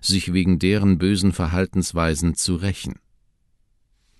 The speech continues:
Es ist wahr, dass es eine innere Empörung gibt, die selbst bei den Nachfolgern von Christus gerechtfertigt ist.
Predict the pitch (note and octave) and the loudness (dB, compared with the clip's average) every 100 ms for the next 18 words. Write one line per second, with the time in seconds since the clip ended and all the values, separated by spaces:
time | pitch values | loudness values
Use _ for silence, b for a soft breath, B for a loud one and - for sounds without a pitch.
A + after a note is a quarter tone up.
0 | _ A2+ - A2+ - F2+ F#2+ F#2+ F2+ D2 | _ -2 0 0 -2 0 2 4 2 0
1 | C#2 - E2+ - E2+ - A2+ G2+ F2+ F2 | -2 -2 -4 0 0 4 4 6 4 0
2 | - G2 G2+ F#2+ G#2 F2+ A2+ - - F2+ | 0 0 2 4 4 2 -2 -4 -6 -2
3 | D#2 E2+ F2+ - - F2+ E2+ E2 E2 F2 | 0 0 -2 -4 -4 -2 2 2 2 0
4 | - F#2 F2 E2+ E2+ G2 E2+ - - - | -2 -2 0 2 2 2 0 0 -2 -2
5 | C#2+ B1+ - C#2 D2 - - C2+ A#1+ C#2+ | -6 -6 -4 -4 -4 -4 -6 -4 -4 -10
6 | - - - | -8 -8 -8